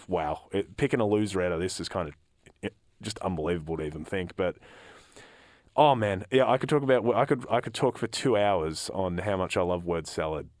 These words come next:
I just think it's, it's just such a delight to listen to. The playing is so fast, but it's groovy. It's very rhythmic. And the drums keep up full pace.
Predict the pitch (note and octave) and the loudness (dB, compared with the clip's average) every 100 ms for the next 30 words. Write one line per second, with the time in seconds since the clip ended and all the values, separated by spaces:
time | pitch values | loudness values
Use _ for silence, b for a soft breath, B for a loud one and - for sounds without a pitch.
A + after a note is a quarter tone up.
0 | E2 D#2 D2+ - E2 D#2 - - E2+ - | -4 -4 -6 -8 -8 -8 -10 -6 -4 -6
1 | - G#2 E2+ D2 - - - - B2 - | -6 -2 -2 -4 -10 -10 -6 0 0 0
2 | F#2+ F2+ E2+ E2+ - E2+ E2 - E2 F2+ | -2 -2 -2 -4 -6 -8 -6 -8 -6 -4
3 | E2 D#2+ - A2+ G2 F#2+ F2 E2 - G#2 | -2 -4 -4 -2 -2 -4 -6 -6 -4 -2
4 | F#2 - F2+ F2 F2 F2 - F#2+ E2+ - | -2 -2 -2 0 0 -2 -4 -6 -6 -4
5 | G#2 F#2 F#2 F2+ E2+ E2+ - F#2 F#2 F2+ | -4 -2 -2 -4 -4 -6 -6 -4 -2 -2
6 | E2+ E2+ E2 F2 E2+ - - B B B | -4 -6 -6 -6 -6 -10 -20 B B B
7 | B B B _ F#2 F#2+ F#2 F2 F#2 F#2+ | B B B _ -2 0 -2 -2 0 2
8 | G#2 G#2 G2+ - - _ _ _ - G#2+ | 2 0 -2 -6 -10 _ _ _ -4 0
9 | A2 G2+ - A2 F#2 G#2 G2 F#2 | 2 0 0 -4 -2 0 0 -2